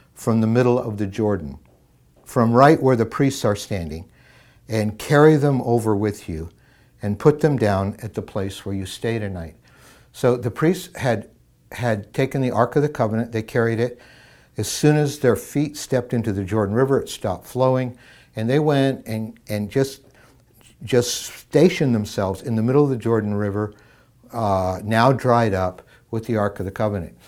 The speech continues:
The people get to the other side. The priests and the Ark of the Covenant are still in the middle of the river. And Joshua says, "Go back," in these verses we just read, "go back to where the priests are standing and find ten, twelve nice stones."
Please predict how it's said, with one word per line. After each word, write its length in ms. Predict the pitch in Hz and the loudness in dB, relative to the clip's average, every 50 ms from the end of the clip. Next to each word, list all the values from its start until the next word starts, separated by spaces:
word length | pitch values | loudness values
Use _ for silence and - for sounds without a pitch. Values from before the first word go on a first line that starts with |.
| - _ _ _ _ _ _ _ _ _ _ _ _ - | -20 _ _ _ _ _ _ _ _ _ _ _ _ -6
The 140 | 107 117 | -4 -4
people 440 | 107 - - 185 196 190 - 117 107 | -2 0 0 0 2 2 2 2 4
get 240 | 107 123 120 120 - | 4 4 4 4 2
to 80 | - 113 | 0 2
the 120 | 113 113 | 4 4
other 160 | 110 101 98 | 4 4 2
side. 460 | 98 - - 120 110 110 107 107 - | 0 0 2 4 4 4 4 2 -2
The 60 | - 92 | -8 -4
priests 340 | - - 143 151 147 147 | 0 2 4 4 4 2
and 100 | - 110 | 0 0
the 60 | 113 113 | 2 2
Ark 200 | 113 113 - - | 2 2 0 -2
of 40 | |
the 80 | 98 101 | -4 -2
Covenant 300 | - 123 113 110 101 90 | -2 -2 -2 -2 -2 -4
are 20 | |
still 260 | 85 - - 131 123 123 | -6 -4 -2 0 0 0
in 60 | 110 | 0
the 60 | 101 | -2
middle 220 | 101 104 101 98 | -2 -2 -2 -2
of 120 | 92 90 87 | -2 -2 -2
the 20 | |
river. 280 | 104 107 90 92 92 - - - - - - - _ - | -2 -2 -4 -4 -8 -10 -12 -20 -20 -20 -20 -16 _ -4
And 100 | 110 110 | 0 2
Joshua 320 | 135 135 139 - 151 127 | 2 2 2 2 0 0
says, 180 | - 123 110 95 | 0 0 -2 -2
"Go 300 | - - - 135 127 131 | -4 -2 2 4 4 6
back," 340 | - - 117 92 82 - - | 6 4 2 0 0 0 0
in 60 | 104 | 0
these 140 | 110 107 98 | 0 0 0
verses 320 | 107 110 113 - - 110 | 0 -2 -2 -2 -4 -4
we 100 | 104 110 | -2 -2
just 240 | 101 107 107 - - | -2 -4 -6 -6 -4
read, 180 | 98 98 98 | -6 -6 -4
"go 140 | - 143 156 | 0 0 2
back 320 | 151 139 131 120 117 120 - | 2 2 2 0 0 -2 -2
to 80 | 117 | -2
where 80 | 110 107 | -2 -2
the 80 | 92 | -2
priests 340 | 92 - - 123 120 - - | -4 -4 -4 -6 -6 -6 -10
are 60 | 95 | -12
standing 420 | - - - 98 90 87 87 98 98 - - - - - - - - - _ _ - | -12 -12 -12 -12 -12 -12 -12 -14 -16 -18 -20 -20 -20 -20 -20 -20 -20 -20 _ _ -8
and 360 | 117 113 110 104 101 92 - - _ _ | -4 -2 -2 -2 -2 -4 -8 -12 _ _
find 540 | - - 131 135 135 131 123 120 110 113 - - _ _ _ _ _ _ _ _ _ _ _ - | -2 2 2 4 4 2 2 0 -2 -4 -8 -16 _ _ _ _ _ _ _ _ _ _ _ -8
ten, 380 | - 135 135 131 127 123 - - - | -4 -2 0 0 0 -2 -6 -10 -14
twelve 400 | - - 139 139 123 95 85 80 | -6 -2 0 2 2 0 -2 -4
nice 240 | 90 101 101 101 98 | -4 -4 -4 -4 -6
stones." 520 | - - - 101 85 76 80 87 - - | -8 -10 -10 -10 -10 -10 -14 -20 -20 -20